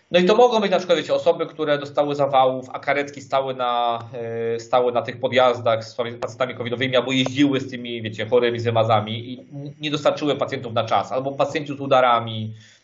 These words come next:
albo jakieś kwestie onkologiczne, tak, że ktoś nie dostał szybko operacji, no, ale to głównie te, głównie te kwestie, e, oddechowo-krążeniowe, no bo tam trzeba szybkiego, szybkiej reakcji medycznej. E, więc, y, jeżeli to weźmiemy pod uwagę, e, no to tak naprawdę ze względu na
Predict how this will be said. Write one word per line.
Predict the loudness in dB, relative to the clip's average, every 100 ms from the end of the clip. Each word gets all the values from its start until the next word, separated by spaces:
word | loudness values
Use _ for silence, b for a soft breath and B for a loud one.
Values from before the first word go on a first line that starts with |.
| _ 0
albo | 0 0
jakieś | -4 -4
kwestie | -4 0 -2
onkologiczne, | 0 0 -2 -8 -8 0
tak, | 0 0
że | -6
ktoś | -10
nie | -10
dostał | -6 -6
szybko | -6 0
operacji, | 2 4 4 2 0 -4
no, |
ale | -4
to | -2
głównie | -6 -4
te, | -4 -4
głównie | -6 -8 -6 -6
te | -4
kwestie, | -4 -4 -6 -2 6 8 8 B B B _
e, | 2 6 6 4 -2 -2
oddechowo-krążeniowe, | 2 4 4 2 2 0 2 4 4
no | 2
bo | 0
tam | -2
trzeba | -4 -2
szybkiego, | -2 -2 -6 -8 -6 -6
szybkiej | -6 -12 -6 0
reakcji | 2 0 -6
medycznej. | -10 -10 -12 -14 -20 b b b b
E, | -2 2 2 2
więc, | -2 -4 -6 -8
y, | -4 -4 -6 -4
jeżeli | 0 2
to | 2
weźmiemy | 0 0 -2
pod | -2
uwagę, | 0 2 2 0 -2 -4 _ B B _
e, | 0 0 0 -4
no | -2
to | 2 2 0 0
tak | 0 0
naprawdę | -2 2 2 2 2 0 0 -4
ze | -12
względu | -12 -2 -2 -2 -6
na | 0 2 2 -2